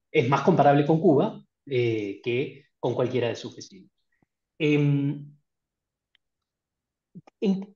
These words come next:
¿cómo entra en este esquema Nicaragua? Nicaragua, eh, eh, también vive un proceso de pauperización rapidísimo, pero ¿cuál es la situación actual en términos, em,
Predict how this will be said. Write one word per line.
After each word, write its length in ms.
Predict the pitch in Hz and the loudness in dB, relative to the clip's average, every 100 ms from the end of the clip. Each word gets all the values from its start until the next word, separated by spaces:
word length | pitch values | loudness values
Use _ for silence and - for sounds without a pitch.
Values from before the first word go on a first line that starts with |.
| _ | _
¿cómo 260 | 240 247 247 | 0 2 2
entra 500 | 254 254 247 247 180 | 2 0 -2 -2 -4
en 140 | 180 185 | -6 -6
este 180 | - | -8
esquema 320 | 190 - 185 175 | -8 -4 -4 -4
Nicaragua? 560 | 151 127 110 92 101 | -6 -6 -6 -6 -10
Nicaragua, 720 | 107 117 143 185 190 185 190 _ _ - | -10 -8 -6 -4 -4 -6 -10 _ _ -8
eh, 720 | 139 135 135 131 127 120 120 _ _ | -4 -4 -4 -6 -8 -10 -16 _ _
eh, 440 | 131 131 123 - _ | -20 -18 -18 -20 _
también 480 | - 135 180 247 151 | -2 0 4 4 4
vive 200 | 151 165 | 2 2
un 100 | 151 | 0
proceso 440 | 135 120 156 - | -2 -6 -6 -4
de 120 | 139 120 | -4 -2
pauperización 760 | 131 120 123 117 - - 170 | -2 -2 -4 -8 -10 -4 -4
rapidísimo, 920 | 151 123 127 127 233 - 135 131 156 - _ _ _ | -4 -6 -6 -4 -4 -4 -10 -10 -12 -14 _ _ _
pero 200 | 175 185 | -8 -4
¿cuál 180 | 294 302 | -2 -2
es 100 | 294 | -4
la 140 | 226 | -8
situación 480 | - 180 - 202 196 | -8 -10 -10 -8 -10
actual 600 | 190 - 196 185 196 208 | -10 -12 -4 -4 -4 -6
en 180 | 202 147 | -6 -8
términos, 540 | 160 170 170 160 165 160 _ _ _ _ | -6 -4 -6 -6 -10 -12 _ _ _ _
em, 600 | 175 151 135 123 117 113 | -4 0 0 0 -4 -8